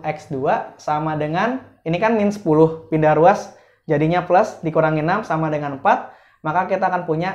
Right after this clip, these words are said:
X satu kali X dua sama dengan satu. Nah, setelah kita dapat perkalian akarnya ini, kita mau coba cari tahu X satu sama X dua-nya ya.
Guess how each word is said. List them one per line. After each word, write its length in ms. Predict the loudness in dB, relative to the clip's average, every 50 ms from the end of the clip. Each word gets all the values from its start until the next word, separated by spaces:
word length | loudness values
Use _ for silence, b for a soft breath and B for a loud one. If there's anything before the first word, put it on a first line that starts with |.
| -8
X 160 | -10 -6 -4 -4
satu 240 | -4 -4 -6 -6
kali 240 | -4 -2 -2 -2 -2
X 240 | -4 -4 -6 -8 -6
dua 400 | -4 0 2 2 2 2 -2 -8
sama 320 | -14 -12 -10 -8 -6 -6
dengan 400 | -4 -4 -2 -2 -2 -2 -4 -6
satu. 480 | -10 -12 -14 -14 -12 -14 -14 -16 -16 _ _ _ _ _ _ _ _ _ _ _ _ _ _ _ _ _ _ _ _ _ _ _ _ -20 -20 -20 b b b b b b b b
Nah, 160 | -4 -4 2
setelah 160 | 6 6 6
kita 160 | 8 8 8 10
dapat 320 | 10 10 8 6 4 4
perkalian 320 | 0 2 4 4 4 4
akarnya 400 | 4 2 2 4 4 2 2 0
ini, 160 | 0 0 2 2
kita 240 | 4 6 6 6
mau 80 | 6 6
coba 240 | 6 6 6 6 6
cari 240 | 6 6 6 6 6
tahu 160 | 6 4 4
X 80 | 4
satu 160 | 4 2 2 2
sama 240 | 2 0 0 -2
X 80 | -2 0
dua-nya 260 | 0 0 2 2 0 -2
ya. 100 | -2 -4